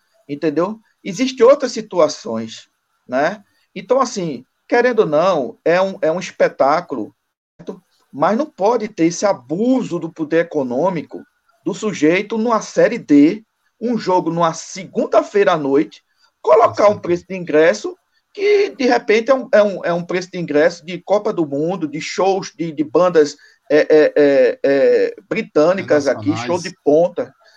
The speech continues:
Speaker 1: Não pode, isso, isso vai contra a, a lógica, o bom senso da coisa. Então, não é o fato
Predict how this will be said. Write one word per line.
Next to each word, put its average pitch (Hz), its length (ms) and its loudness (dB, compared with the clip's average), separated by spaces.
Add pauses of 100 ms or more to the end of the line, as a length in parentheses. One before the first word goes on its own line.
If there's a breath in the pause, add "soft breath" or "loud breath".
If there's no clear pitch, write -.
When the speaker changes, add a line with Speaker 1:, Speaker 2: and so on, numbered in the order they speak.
(220 soft breath)
Speaker 1:
Não - 140 -8
pode, 233 380 2
isso, 165 220 -14
isso 226 200 -10
vai 262 200 0
contra 240 440 0
a, 180 420 0
a - 20 4
lógica, 175 520 4
o 160 60 -6
bom 190 200 -2
senso 170 340 -8
da 160 120 -2
coisa. 131 380 -10
Então, 170 180 -6
não 226 120 -6
é 262 40 0
o 269 60 -2
fato 165 640 -2